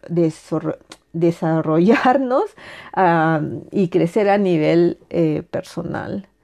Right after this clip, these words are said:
Entonces, si queremos desarrollarnos, necesitamos saber quiénes somos, cuáles son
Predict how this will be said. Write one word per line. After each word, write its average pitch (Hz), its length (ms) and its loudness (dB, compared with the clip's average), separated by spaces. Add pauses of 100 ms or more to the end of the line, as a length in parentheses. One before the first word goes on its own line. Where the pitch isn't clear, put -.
(420)
Entonces, 262 760 0 (140)
si 208 140 -2
queremos 262 420 2
desarrollarnos, 214 1300 0 (220)
necesitamos 196 840 0
saber 180 540 0 (100)
quiénes 220 420 -4
somos, 160 720 -6 (500)
cuáles 240 300 2
son 240 540 -2